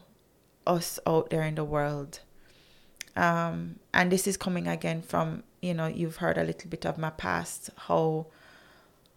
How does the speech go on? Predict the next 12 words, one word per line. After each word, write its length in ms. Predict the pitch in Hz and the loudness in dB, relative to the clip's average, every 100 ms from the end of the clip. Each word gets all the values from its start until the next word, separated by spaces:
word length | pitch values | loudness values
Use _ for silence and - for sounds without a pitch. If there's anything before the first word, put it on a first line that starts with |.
| _ _ _ _ _ _ _ - | _ _ _ _ _ _ _ 2
how 180 | 220 | 6
the 120 | 214 202 | 8 8
world 340 | 185 180 180 | 8 8 6
makes 260 | 175 170 - | 4 0 -4
it 140 | - | 2
very 200 | 165 160 | 2 4
attractive 680 | 156 - 151 - - - - | 0 -4 -6 -4 -6 -6 -8
to 260 | - - 156 156 - _ _ - | 0 2 0 -4 -18 _ _ -6
be 180 | 156 190 | 2 6
out 240 | 170 160 - | 6 4 0
there. 320 | 143 139 160 - - _ _ _ _ _ - - - - | -2 -2 -4 -12 -20 _ _ _ _ _ -14 -6 -6 0
Um, 400 | 170 165 160 160 | 0 2 -2 -6